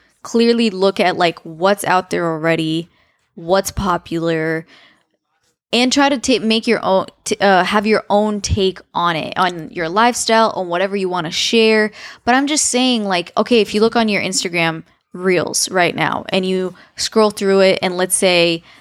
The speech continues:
uh, for me personally, what's on my Reels is very much just a lot of kind of lifestyle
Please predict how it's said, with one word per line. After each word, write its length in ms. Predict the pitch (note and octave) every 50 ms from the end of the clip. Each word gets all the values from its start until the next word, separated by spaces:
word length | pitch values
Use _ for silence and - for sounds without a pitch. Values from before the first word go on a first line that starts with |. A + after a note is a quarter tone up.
| _ _ -
uh, 220 | - F#3 F3+ E3+
for 140 | E3+ - G3
me 120 | G3 G#3
personally, 480 | G3 G3+ G#3+ G3 F#3+ - - G3 F#3+ F#3
what's 220 | E3+ E3+ F#3 -
on 160 | - - F3
my 160 | F3+ F#3 F3+ F3
Reels 480 | E3+ D#3+ F3 F3 F3 F3 E3 F3 E3+ -
is 140 | - F#3
very 260 | E3+ D#3+ F#3 F3+ F3+ F3+
much 360 | F3 F3 D#3+ E3 E3+ - -
just 320 | - E3+ E3 E3+ - - - -
a 80 | F3+ F#3
lot 300 | F3+ F3 F3 F3 F3 F3
of 320 | F3 E3 D#3+ - - - -
kind 220 | - F#3+ F3+ E3+
of 100 | E3 E3
lifestyle 1000 | E3 E3 E3+ F3 E3+ E3+ E3+ - - - F3 E3 D#3+ D#3 D#3 D#3 D#3 D3+ - -